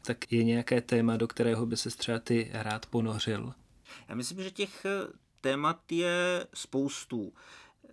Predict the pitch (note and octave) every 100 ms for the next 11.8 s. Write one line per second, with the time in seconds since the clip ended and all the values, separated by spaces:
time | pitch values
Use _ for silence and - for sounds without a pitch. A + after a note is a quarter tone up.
0 | - B2 C3+ D3+ - E3+ E3+ C3 C3+ D3
1 | D3 C#3 C3 C#3+ G#2+ A#2 - A#2+ - C3+
2 | - C3+ C3 C3+ - D3+ D3+ D3 C#3+ -
3 | - - B2 A2 A#2+ B2 B2+ C#3 C#3 C#3
4 | C3+ C#3+ D3 D3+ - - - - A#2+ A#2
5 | A#2+ A#2+ C3 C3 C3+ - - - - -
6 | A#2+ A2+ C#3+ B2+ A#2 B2+ A#2 - B2+ B2+
7 | C#3 C3 - - - - - G#2+ - C#3
8 | A#2+ A#2 B2 - - - - _ - A2+
9 | - C3+ B2+ C3 B2+ - _ _ B2+ A#2
10 | B2 C3 C3 C3 - D3+ C#3 B2 A2 B2+
11 | B2+ B2+ - D3 C3+ C#3 C#3 C3